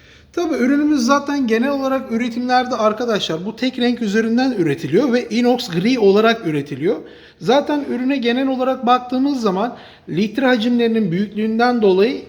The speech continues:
X X large geniş dolap olarak geçiyor arkadaşlar. Bu ürünlerimizdeki litre hacimlerimiz ise yedi yüz yirmi litreye geliyor.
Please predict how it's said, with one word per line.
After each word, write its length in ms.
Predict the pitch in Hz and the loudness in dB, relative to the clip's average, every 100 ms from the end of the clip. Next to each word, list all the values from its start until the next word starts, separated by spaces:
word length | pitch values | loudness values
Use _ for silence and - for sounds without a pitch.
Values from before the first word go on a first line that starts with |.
| - | -4
X 260 | 202 - | -4 -2
X 240 | 226 - 196 | -4 -4 0
large 240 | 226 254 160 | 0 -2 -4
geniş 360 | 160 196 226 180 | 0 0 0 2
dolap 280 | 180 202 | 2 2
olarak 380 | 180 185 190 143 | 2 4 2 2
geçiyor 360 | 135 131 - 139 | -4 -6 -4 -2
arkadaşlar. 600 | 131 143 131 127 - 120 - - - - - | -2 -4 -4 -6 -8 -10 -14 -20 -20 -20 -8
Bu 280 | 147 302 | -2 2
ürünlerimizdeki 800 | 311 330 302 294 277 262 277 285 | 4 4 4 2 0 -2 -2 0
litre 260 | 240 233 277 | -2 0 0
hacimlerimiz 680 | 294 240 240 220 196 175 160 | 0 2 2 2 2 0 0
ise 380 | 170 262 302 302 - - - | 0 2 0 -2 -14 -18 -4
yedi 300 | 185 240 233 | 0 2 2
yüz 240 | 277 233 | 2 2
yirmi 280 | 226 233 226 | 2 2 0
litreye 420 | 208 208 202 202 | -2 0 2 4
geliyor. 360 | 165 143 135 | 2 -2 -4